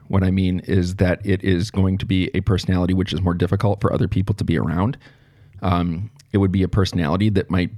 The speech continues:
be recognized as a somewhat pathological personality, I E, it could be recognized as a personality disorder. Um, so hopefully that's all clear.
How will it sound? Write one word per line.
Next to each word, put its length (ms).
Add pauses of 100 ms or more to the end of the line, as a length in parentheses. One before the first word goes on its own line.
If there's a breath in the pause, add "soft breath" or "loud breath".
(160)
be 320
recognized 720
as 180
a 40
somewhat 280
pathological 640
personality, 720
I 220
E, 280
it 140
could 180
be 80
recognized 640
as 160
a 80
personality 640
disorder. 500 (800 soft breath)
Um, 480 (160)
so 180
hopefully 360
that's 140
all 100
clear. 380